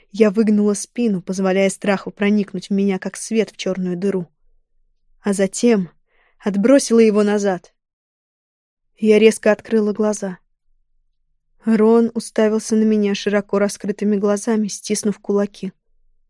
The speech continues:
Двое пленных валялись на полу. Один поскуливал, рот другой приоткрылся в беззвучном крике. Откуда-то из дальних комнат доносились крики. Бранвин,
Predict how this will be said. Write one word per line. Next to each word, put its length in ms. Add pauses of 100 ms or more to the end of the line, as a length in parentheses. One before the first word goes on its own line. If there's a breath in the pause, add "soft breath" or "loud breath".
(580)
Двое 340
пленных 500
валялись 460
на 80
полу. 380 (460)
Один 320
поскуливал, 680 (580)
рот 240
другой 320
приоткрылся 640
в 80
беззвучном 560
крике. 440 (1160)
Откуда-то 540
из 100
дальних 340
комнат 360
доносились 580
крики. 520 (1120)
Бранвин, 720